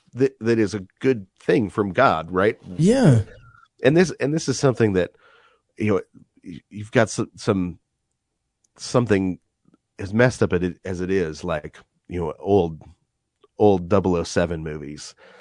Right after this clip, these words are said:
Speaker 1: where you're like, "Okay, that," <coughs> I'm not saying this is,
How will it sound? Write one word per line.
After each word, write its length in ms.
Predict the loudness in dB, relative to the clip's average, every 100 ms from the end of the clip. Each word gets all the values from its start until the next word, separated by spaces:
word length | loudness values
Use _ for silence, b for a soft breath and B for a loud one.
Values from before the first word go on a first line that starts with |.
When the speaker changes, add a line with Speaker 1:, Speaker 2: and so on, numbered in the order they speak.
| b -4
Speaker 1:
where 120 | -2
you're 80 | -2
like, 160 | -4 -6
"Okay, 300 | -4 -2 -2 _ _ _ _ b b b b b b b b b b _ _ -2
that," 640 | 2 2 2 2 -2 -4
<coughs> 60 | 0
I'm 140 | 4
not 200 | 4 4
saying 380 | 4 6 4 2
this 180 | 0 -2
is, 240 | -14